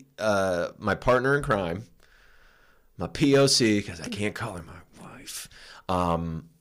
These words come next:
she didn't have any, like, pot, like, pans, like,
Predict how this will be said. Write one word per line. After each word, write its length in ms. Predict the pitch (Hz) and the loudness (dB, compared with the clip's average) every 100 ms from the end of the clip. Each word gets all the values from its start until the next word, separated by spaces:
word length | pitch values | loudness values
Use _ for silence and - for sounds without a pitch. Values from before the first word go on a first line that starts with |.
| _ | _
she 240 | - - 160 | -4 0 2
didn't 160 | 185 | 4
have 220 | 139 139 | 4 4
any, 140 | 131 117 | 4 2
like, 280 | 104 85 - _ _ _ _ _ | 4 2 -2 _ _ _ _ _
pot, 540 | - 107 113 120 127 107 | -8 0 2 2 -2 -2
like, 240 | 98 - | -2 -2
pans, 580 | 110 113 123 92 76 - | -2 0 2 0 -2 0
like, 360 | 87 85 - | 0 -2 -6